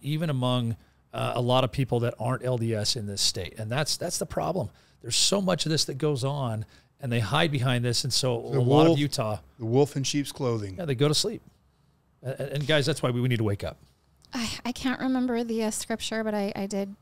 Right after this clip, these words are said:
Speaker 3: post it up on my Facebook when I shared those videos. But there's a scripture in the Bible that talks about in the last days the murder, murderous secret combinations, um, and woe unto them that are taking place in the church that goes by my name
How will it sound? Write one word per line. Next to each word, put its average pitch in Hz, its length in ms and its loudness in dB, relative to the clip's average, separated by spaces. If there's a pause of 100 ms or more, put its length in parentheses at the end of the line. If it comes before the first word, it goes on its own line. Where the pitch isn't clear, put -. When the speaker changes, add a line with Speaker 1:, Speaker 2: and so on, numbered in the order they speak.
(120)
Speaker 3:
post 208 260 -6
it 208 60 -6
up 196 160 -4
on 202 140 -6
my 202 340 -2 (240)
Facebook 208 420 -6
when 202 120 -6
I 214 240 -4 (140)
shared 208 340 -4
those 214 200 -6
videos. 214 460 -4
But 214 200 -4 (400)
there's 226 160 -2
a 226 40 0
scripture 220 380 -4
in 220 60 -4
the 220 80 -4
Bible 214 320 -4
that 214 120 -12
talks - 360 -8
about 214 320 -4
in 220 100 -4
the 220 80 -2
last 214 360 -4
days 226 400 -4
the 220 180 -4
murder, 214 640 -4
murderous 220 600 -6
secret - 460 -8
combinations, 226 960 -4 (340)
um, 214 520 -2 (280)
and 202 320 -2
woe 214 220 2
unto 220 280 -2
them 202 240 -4
that 202 100 -2
are 202 120 -4
taking 202 420 -6
place 202 340 -4
in 202 120 -2
the 190 60 -4
church - 440 -4
that - 200 -10
goes 208 280 -4
by - 180 -12
my 196 300 -6
name 202 460 -8